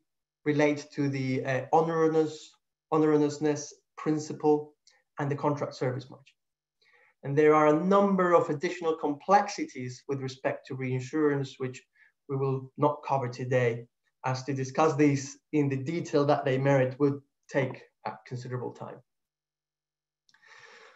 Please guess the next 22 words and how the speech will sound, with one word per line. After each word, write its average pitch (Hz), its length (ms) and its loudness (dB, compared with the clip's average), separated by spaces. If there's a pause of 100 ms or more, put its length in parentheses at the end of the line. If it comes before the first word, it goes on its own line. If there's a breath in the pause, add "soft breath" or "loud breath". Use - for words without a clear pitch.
(140 loud breath)
Now, 165 140 4
moving 254 320 4
on 196 300 6
to 175 200 0
the, 165 220 2
uh, 147 200 8
the 151 100 2
principles 185 480 2
of 165 100 0
aggregation 156 520 4
for 151 140 0
presentation. 143 680 -4 (880 soft breath)
Uh, 147 300 4 (880)
this 226 160 8
concept 175 580 2
relates 165 300 2
to 156 100 2
how 185 380 4
the 202 100 0
information 160 540 -2
is 139 100 -4
presented 139 800 0